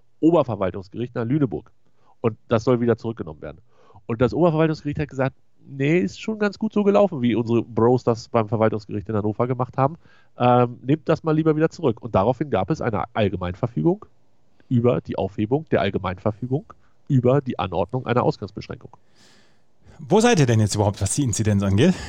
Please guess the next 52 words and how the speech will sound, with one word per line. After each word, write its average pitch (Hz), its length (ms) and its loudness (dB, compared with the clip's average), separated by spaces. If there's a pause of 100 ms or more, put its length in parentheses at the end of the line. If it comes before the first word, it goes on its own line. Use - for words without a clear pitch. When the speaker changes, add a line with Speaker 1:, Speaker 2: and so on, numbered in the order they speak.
(560)
Speaker 1:
Ich 123 100 -8
glaube, 113 760 2
äh, 120 140 -20
Triple 160 280 0
H, 113 280 -2
nee, 113 100 -2
Triple 151 260 2
Eins, 95 260 0
eins 131 200 0
eins 120 160 0
eins. 85 320 -6 (600)
Irgendwie 135 180 0
so 117 120 0
in 110 60 -2
der 104 100 2
Richtung 92 220 -4
ist 82 100 -14
unser 87 200 -10
D 85 160 -12
gerade. - 320 -18 (400)
Speaker 2:
Ja, 98 280 -2 (300)
ich - 100 -20
gucke - 180 -14
jetzt - 100 -8
auch 98 100 -2
noch 113 140 4
mal 92 160 4
grad 92 220 -2
bei, 90 180 0
bei, 87 280 -2
bei 87 160 -6
München 98 280 -2
nach. 95 220 0
Wir 92 100 -2
waren 104 120 2
nämlich 92 180 0
wieder 104 140 2
unter 98 240 0
hundert, 117 320 4
dadurch, 98 260 0
dass 95 160 -6
ja 90 120 -4
wenig 95 220 -2
getestet - 480 -2
<laughs> - 180 0
worden 107 320 -4
ist. 104 420 -4
Und 101 180 -6
wir 98 60 -6
gedacht 98 260 -4
haben, 104 160 2
„Mensch, 190 340 -2